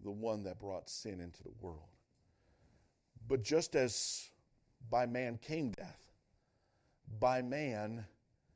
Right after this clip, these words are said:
came also the resurrection of the dead. There's a couple of incor-, important principles. I want to be a little doctrinal this morning 'cause I want you to see this truth, 'cause it's an incredible, incredible fitting together of how God puts his,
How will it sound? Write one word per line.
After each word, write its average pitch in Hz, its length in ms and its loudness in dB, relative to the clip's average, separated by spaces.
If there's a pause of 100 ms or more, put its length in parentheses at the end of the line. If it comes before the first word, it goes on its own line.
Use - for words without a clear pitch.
(300)
came 127 260 0
also 113 300 4
the 110 100 0
resurrection 101 640 -2
of 87 80 -8
the 85 60 -8
dead. 85 320 -12 (1500)
There's 135 140 2
a 143 100 6
couple 196 280 8
of 160 80 2
incor-, 170 440 0
important 160 400 4
principles. 170 340 -2
I - 20 -4
want 160 120 -4
to 160 40 -4
be 175 120 0
a 156 80 8
little 180 200 4
doctrinal 165 720 0
this 143 240 -2
morning 139 200 -2
'cause - 80 -8
I 127 60 0
want 147 280 -2
you 151 80 -6
to 135 100 -6
see - 380 -4
this 131 220 -2
truth, 160 400 0 (380)
'cause 139 200 2
it's 139 140 0
an 127 100 0
incredible, 143 720 4
incredible 143 420 4
fitting 143 300 2
together 131 360 4
of 120 60 0
how 139 140 2
God 127 300 2
puts 135 180 -2
his, 123 220 -8